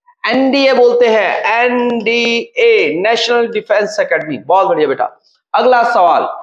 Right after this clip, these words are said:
पानीपत की तीसरी लड़ाई में मराठा किसके द्वारा पराजित हुए थे?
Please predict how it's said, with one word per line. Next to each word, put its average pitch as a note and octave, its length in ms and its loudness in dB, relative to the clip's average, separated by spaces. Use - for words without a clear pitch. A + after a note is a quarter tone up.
पानीपत C4+ 680 0
की C4 120 -2
तीसरी C4 560 -2
लड़ाई A#3 360 2
में A#3+ 100 2
मराठा A3+ 480 0
किसके B3+ 380 0
द्वारा A3+ 300 2
पराजित G3+ 420 -2
हुए F3+ 200 0
थे? D#3+ 200 -2